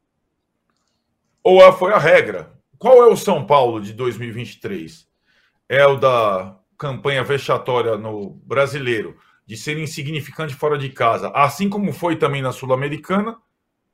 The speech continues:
Ou se é o São Paulo daquele recorte maravilhoso da Copa do Brasil?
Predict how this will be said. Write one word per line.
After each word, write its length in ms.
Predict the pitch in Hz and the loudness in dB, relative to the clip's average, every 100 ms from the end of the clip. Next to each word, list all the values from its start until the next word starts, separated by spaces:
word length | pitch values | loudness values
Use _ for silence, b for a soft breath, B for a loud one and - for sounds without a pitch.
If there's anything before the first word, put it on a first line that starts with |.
| _ _ _ | _ _ _
Ou 180 | 190 233 | -2 0
se 140 | - | 4
é 40 | 233 | 4
o 60 | |
São 240 | 233 233 - | 4 -2 2
Paulo 240 | 220 220 | 4 6
daquele 500 | 202 - 214 220 196 _ _ | 2 -2 -10 -12 -14 _ _
recorte 520 | - 196 196 214 202 202 | -6 -4 0 -2 -2 0
maravilhoso 680 | 202 196 175 196 175 190 | 2 2 0 -2 -2 -2
da 100 | 156 | -4
Copa 220 | 165 175 180 | -4 -6 -6
do 80 | |
Brasil? 560 | 175 175 139 104 117 95 | -4 -2 -2 -6 -10 -12